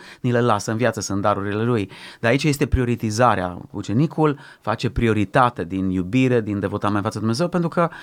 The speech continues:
astea sunt cele mai mari porunci pe care le spune Vechiul Testament și Noul Testament.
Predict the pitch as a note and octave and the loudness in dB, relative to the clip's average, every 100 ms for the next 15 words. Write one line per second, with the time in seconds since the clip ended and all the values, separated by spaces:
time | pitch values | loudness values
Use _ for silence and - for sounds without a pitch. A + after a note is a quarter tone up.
0 | - - G#2+ A#2 G#2 G#2+ G2+ G#2 G2 G2 | -10 -6 -4 -2 0 0 0 2 0 0
1 | A2 G#2+ G2 - A2+ G#2+ A2 A2 A2+ A#2 | 0 0 0 -2 -4 -2 -4 -6 -6 -4
2 | A2 A2+ G2+ A#2 A#2 A#2 A2+ A2 A#2+ C3 | -2 -2 -4 -4 -4 -4 -4 -2 0 2
3 | C#3+ B2 G2 G2 E2+ | 2 2 -2 -4 -6